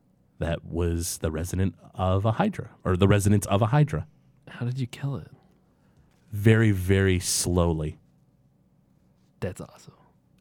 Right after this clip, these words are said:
Speaker 1: And she nods, and she says, "I will say, sometimes my memory fails me, and, um, I forgot how to kill a Hydra. But wouldn't you know it?" And she looks around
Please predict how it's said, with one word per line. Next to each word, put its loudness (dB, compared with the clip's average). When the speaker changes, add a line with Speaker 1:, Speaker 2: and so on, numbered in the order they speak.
Speaker 1:
And 6
she 6
nods, 8
and 2
she 4
says, 6
"I 6
will 6
say, 0
sometimes 2
my 4
memory 4
fails 2
me, -2
and, -2
um, -4
I -6
forgot -6
how -6
to -8
kill 0
a -2
Hydra. -8
But -2
wouldn't 0
you 6
know 4
it?" 0
And -2
she 2
looks 4
around 4